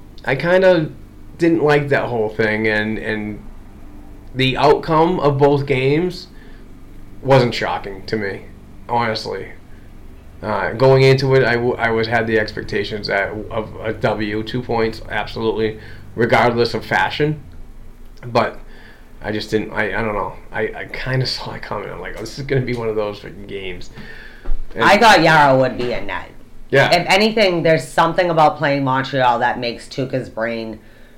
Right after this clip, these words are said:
Speaker 2: just, it's not 'cause I think he's scared, or it's just something he
Speaker 1: Yeah.
Speaker 2: can't, no matter what incarnation is. And it could be, if we were playing in Boston for a home game, maybe.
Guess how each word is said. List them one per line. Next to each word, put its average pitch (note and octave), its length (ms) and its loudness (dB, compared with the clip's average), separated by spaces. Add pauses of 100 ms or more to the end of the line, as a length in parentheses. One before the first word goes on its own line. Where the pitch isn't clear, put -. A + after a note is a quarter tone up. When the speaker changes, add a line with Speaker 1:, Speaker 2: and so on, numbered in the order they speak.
(300)
Speaker 2:
just, C3+ 280 0 (120)
it's F3 180 0
not F3+ 300 2
'cause A3 140 -2
I A3 80 6
think G#3 200 -2
he's - 260 -6
scared, E3 360 2
or D3+ 80 6
it's D3 300 0
just D#3 280 -2
something F#3 480 2
he E3 140 -2
Speaker 1:
Yeah. D#3 100 -6
Speaker 2:
can't, G#3 460 0
no F3+ 160 4
matter E3+ 280 6
what D#3 280 4
incarnation D3 720 0
is. D#3+ 260 0 (320)
And G#3+ 140 6
it A3 140 2
could G#3+ 240 4
be, D#3 440 4 (480)
if C#4+ 280 4
we G4 120 8
were G#4 140 6
playing A#3 300 6
in D3+ 160 4
Boston D#3+ 580 4
for D#3 160 2
a C3+ 80 6
home D#3 380 2
game, D#3 440 2
maybe. C#3 560 2